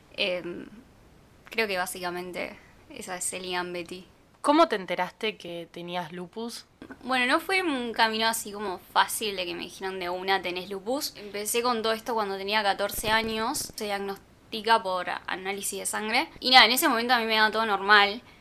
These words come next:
Speaker 1: Entonces no sabían qué era lo que tenía.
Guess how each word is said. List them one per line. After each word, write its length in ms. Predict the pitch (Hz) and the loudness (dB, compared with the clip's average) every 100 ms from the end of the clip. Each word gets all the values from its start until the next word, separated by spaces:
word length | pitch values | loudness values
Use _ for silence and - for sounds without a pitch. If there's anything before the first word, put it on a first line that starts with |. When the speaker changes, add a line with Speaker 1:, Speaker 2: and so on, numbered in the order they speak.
| - - - | -20 -12 -8
Speaker 1:
Entonces 720 | 202 196 208 233 202 196 196 | -4 -4 -2 0 0 -2 -4
no 80 | |
sabían 560 | 196 208 208 233 208 196 | 0 2 4 4 2 2
qué 80 | 202 | 2
era 120 | 214 | 4
lo 100 | 208 | 2
que 100 | 185 | -2
tenía. 540 | 190 208 233 247 285 | -4 -2 2 4 2